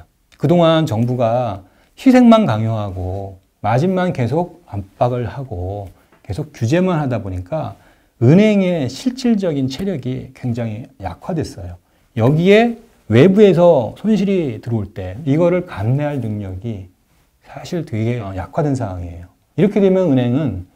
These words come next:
정부가 요구하는 여러 가지 그런 사항들을 안 할 가능성이 높습니다. 다시 말하면 대출을 늘리라 했는데 정작 대출을 줄인다든지 이런 식의 조치들이 취해질 수 있어요. 이러면, 어, 상황은 굉장히 안 좋게 흘러갈 수 있죠.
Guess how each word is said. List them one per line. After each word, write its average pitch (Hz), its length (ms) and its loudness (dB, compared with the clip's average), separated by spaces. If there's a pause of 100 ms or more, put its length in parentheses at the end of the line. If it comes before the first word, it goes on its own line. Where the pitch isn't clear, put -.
(240)
정부가 175 520 2
요구하는 110 880 -4
여러 117 120 -2
가지 107 580 -4
그런 101 180 -8
사항들을 123 640 -8 (340)
안 107 240 -2
할 165 160 2
가능성이 104 380 -6
높습니다. 90 480 -10
다시 104 260 -10
말하면 104 480 -6 (420)
대출을 139 360 -4
늘리라 123 300 0
했는데 143 920 -6 (220)
정작 117 360 0
대출을 120 380 -10
줄인다든지 101 760 -8 (140)
이런 131 280 -2
식의 104 420 -6
조치들이 - 380 -16
취해질 127 340 -10
수 - 120 -16
있어요. - 280 -16 (380)
이러면, 131 600 0 (480)
어, 92 220 -8
상황은 110 760 -6
굉장히 104 400 -10
안 98 180 -4
좋게 127 240 -8
흘러갈 104 260 -8
수 - 140 -20
있죠. - 200 -20